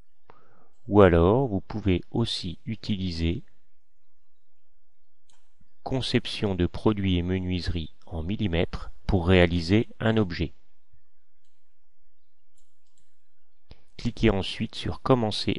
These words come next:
à utiliser SketchUp ». Votre logiciel démarre. Au centre, il y a un personnage. Si l'on veut le supprimer, on peut cliquer sur le personnage, il se sélectionne en bleu, et on peut appuyer sur la touche Supprimer.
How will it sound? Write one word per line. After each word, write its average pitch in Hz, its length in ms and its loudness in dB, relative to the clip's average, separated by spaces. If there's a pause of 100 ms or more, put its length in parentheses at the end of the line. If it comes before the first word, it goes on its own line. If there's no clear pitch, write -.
à 98 120 2
utiliser 98 500 -2
SketchUp ». - 500 -2 (720)
Votre 98 380 4
logiciel 87 640 2
démarre. 90 600 2 (680)
Au 101 120 4
centre, 98 500 0
il 87 100 -2
y 85 80 2
a 82 80 2
un 82 60 0
personnage. 92 960 0 (420)
Si - 220 0
l'on 107 180 4
veut 104 140 6
le 95 120 2
supprimer, 98 640 0
on 85 120 0
peut 90 200 -2
cliquer - 560 -2 (220)
sur - 280 0
le 117 100 4
personnage, 95 800 2
il 92 140 -2
se - 140 -6
sélectionne 90 560 0
en 85 120 0
bleu, 80 260 2 (640)
et 107 100 10
on 117 120 8
peut 107 160 8
appuyer 98 500 6
sur 107 200 4
la 90 140 6
touche - 440 0 (340)
Supprimer. 117 600 2